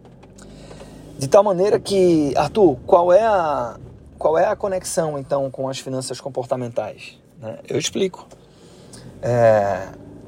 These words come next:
a interação entre os participantes do mercado, é, e, e, e como nós nos comportamos com um consenso, né? É, como que,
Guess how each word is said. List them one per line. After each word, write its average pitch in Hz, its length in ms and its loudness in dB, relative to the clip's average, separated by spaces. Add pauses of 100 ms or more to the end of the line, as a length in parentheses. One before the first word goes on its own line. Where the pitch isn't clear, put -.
(1400)
a 123 280 4
interação 170 1040 4
entre 180 460 2
os 127 160 -2
participantes 135 600 -2
do 131 100 -6
mercado, 110 600 2 (680)
é, 110 800 4 (420)
e, 120 640 0
e, 147 60 -4
e 127 40 -2
como 185 300 2
nós 170 500 4 (400)
nos 139 240 2
comportamos 165 720 2
com 160 220 2
um 151 40 -4
consenso, 139 920 0 (400)
né? 135 260 0 (340)
É, 117 400 6 (100)
como 196 520 6 (300)
que, 160 420 2